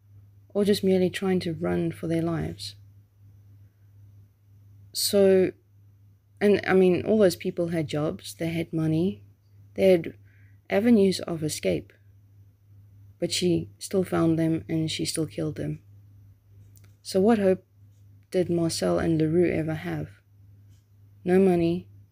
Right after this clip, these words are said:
no car, no avenue of escape. They had no family other than Cecilia.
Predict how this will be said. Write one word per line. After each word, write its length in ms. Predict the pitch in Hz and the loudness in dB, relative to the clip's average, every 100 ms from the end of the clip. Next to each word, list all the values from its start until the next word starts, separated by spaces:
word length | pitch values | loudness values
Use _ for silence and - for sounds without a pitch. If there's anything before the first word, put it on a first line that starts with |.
| _ _ - | _ _ -4
no 120 | 180 | -4
car, 420 | 180 180 165 170 185 | -2 -2 -2 -4 -4
no 140 | 180 | -2
avenue 440 | - 180 185 180 | 0 0 2 2
of 80 | 170 | 0
escape. 480 | 180 - 170 165 - _ - _ - - _ _ _ | -6 -6 -2 -2 -4 _ -20 _ -20 -20 _ _ _
They 180 | - 190 | 2 2
had 320 | 190 208 202 | 4 2 2
no 480 | 180 180 185 190 185 - _ - - - - _ _ _ - | 2 2 4 4 2 -4 _ -20 -20 -20 -20 _ _ _ -20
family 540 | - 208 233 214 160 | -2 2 4 4 2
other 320 | - 180 185 175 | 0 2 4 2
than 460 | 170 170 175 175 | 0 0 -2 -6
Cecilia. 640 | - 185 240 202 156 151 | -8 -4 0 0 0 -6